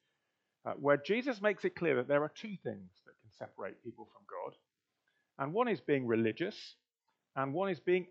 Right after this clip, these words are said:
unreligious. Those are the two kind of opposite ways that, um, in our, you know, wicked human, um, rebelliousness we can find of rejecting the Lord.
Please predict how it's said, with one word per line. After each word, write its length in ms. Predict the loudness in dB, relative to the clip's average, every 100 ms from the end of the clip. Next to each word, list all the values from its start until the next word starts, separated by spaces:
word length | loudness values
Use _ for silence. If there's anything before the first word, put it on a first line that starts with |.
| -2
unreligious. 920 | 2 4 4 2 -6 -16 -18 -20 -20 _ _ _ _ 4
Those 180 | 6 6
are 60 |
the 100 | 4
two 220 | 4 2 4
kind 180 | 6
of 80 | 4 2
opposite 380 | 0 2 4 8
ways 560 | 8 8 4 -8 -20 _ _ 2
that, 240 | 4 6 4
um, 160 | 4
in 80 | 6
our, 220 | 6 4 2 _ _ _ _ _
you 60 | -2
know, 80 | 2
wicked 380 | 4 6 4 2 _
human, 460 | 2 4 4 0 -4 _ _ _ _ 4
um, 300 | 4 2 -10 _ 0
rebelliousness 760 | 2 8 8 8 4 0 -6 -2
we 80 | -4
can 200 | -2 -2
find 480 | 0 0 0 -4 -10 -2
of 140 | 0 0 -6 _ _
rejecting 680 | -2 0 0 -2 -4 -8 -8 -10 -2
the 60 |
Lord. 400 | 2 4 2 -2